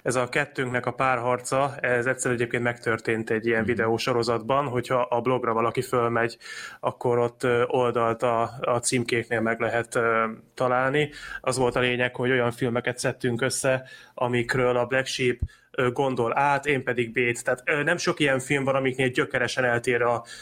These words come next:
Speaker 1: a véleményünk, és, ö, próbáltuk egymás álláspontját így ütköztetni. Jól sikerült szerintem, de azok, azok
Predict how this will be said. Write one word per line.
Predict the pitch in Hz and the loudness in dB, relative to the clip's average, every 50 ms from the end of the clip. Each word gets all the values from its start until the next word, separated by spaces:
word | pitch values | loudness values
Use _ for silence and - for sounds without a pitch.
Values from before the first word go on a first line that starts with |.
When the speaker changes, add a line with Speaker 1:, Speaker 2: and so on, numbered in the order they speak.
| - - | -14 -8
Speaker 1:
a | - - 127 123 120 117 | -2 0 2 2 2 2
véleményünk, | 117 123 123 127 143 147 151 156 160 165 165 160 147 - | 2 2 2 2 2 2 2 2 2 2 2 0 0 0
és, | 139 135 131 123 - - - | 0 0 0 0 0 0 0
ö, | 139 131 123 | 0 0 0
próbáltuk | - 139 135 123 117 117 117 - - 120 - | 0 0 0 0 0 0 -2 -2 -2 -2 -2
egymás | 123 117 117 117 117 113 - | -2 -2 0 -2 -2 0 0
álláspontját | 123 117 113 113 117 - - 123 120 110 - 117 113 127 | 0 2 2 0 -2 -2 -2 -4 -2 -2 -2 -2 -2 0
így | 127 131 | 0 0
ütköztetni. | 120 117 - 127 113 - 156 - - 156 | -2 -2 -2 -4 -4 -4 -4 -2 0 2
Jól | 165 156 131 110 | 2 2 0 -2
sikerült | - - 120 - - - 117 120 | -2 -4 -6 -4 -2 -2 0 0
szerintem, | - - 127 117 117 113 110 120 120 120 | 0 0 -2 -2 -2 -4 -4 -4 -2 -2
de | 123 | 0
azok, | 120 120 127 123 | 0 0 0 0
azok | 131 120 123 117 - - | 0 -2 -2 -2 -4 -8